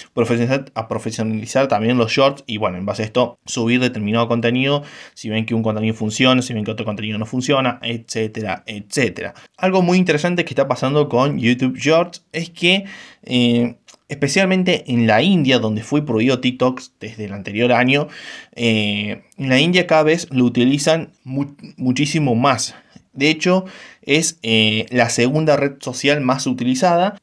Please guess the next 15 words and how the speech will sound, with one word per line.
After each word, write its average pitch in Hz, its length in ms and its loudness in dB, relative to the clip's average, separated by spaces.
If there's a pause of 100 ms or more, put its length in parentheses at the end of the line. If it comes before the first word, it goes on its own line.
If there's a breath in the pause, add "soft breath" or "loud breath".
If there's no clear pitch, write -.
y 135 140 -2
muchos 170 680 2
la 113 220 0
están 143 200 0
empezando 143 340 2
a - 20 -2
usar 147 200 0
como 127 200 -2
una 135 100 0
alternativa 120 840 2
a 101 240 -4
TikTok. 110 420 -6
Entonces 113 280 -2
cada 120 160 4
vez 139 200 2